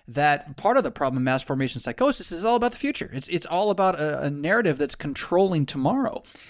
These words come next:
And what we wanna do is, is, uh, live, live today.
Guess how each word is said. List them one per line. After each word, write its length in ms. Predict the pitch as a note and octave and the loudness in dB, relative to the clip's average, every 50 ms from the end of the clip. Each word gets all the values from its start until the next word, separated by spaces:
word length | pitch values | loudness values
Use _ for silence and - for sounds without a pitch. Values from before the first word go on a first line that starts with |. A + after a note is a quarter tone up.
| - _ | -14 _
And 360 | - D3 C#3+ D#3 D3 C#3+ C#3+ | -2 0 0 2 2 0 -2
what 180 | D3 D3 D3+ D3+ | -2 -2 0 2
we 100 | D#3+ F#3+ | 2 2
wanna 220 | G#3 G3+ D#3+ C3+ | 2 2 2 2
do 260 | B2+ C3+ C3+ C3+ C3+ | 2 2 2 2 2
is, 240 | B2+ B2+ A#2 A2 - | 2 0 0 -2 -4
is, 380 | - B2 A#2+ A2 - - - - _ - | -4 -4 -4 -2 -4 -6 -8 -10 _ -8
uh, 140 | A#2+ A#2 - | -8 -6 -2
live, 220 | B2 A#2+ A#2+ - - - - | 0 0 0 0 -2 -8 -6
live 180 | - B2 - | -4 -4 -4
today. 420 | - - G#2 A2 A2 G2+ D#2 - | -4 -4 -2 0 2 0 0 -2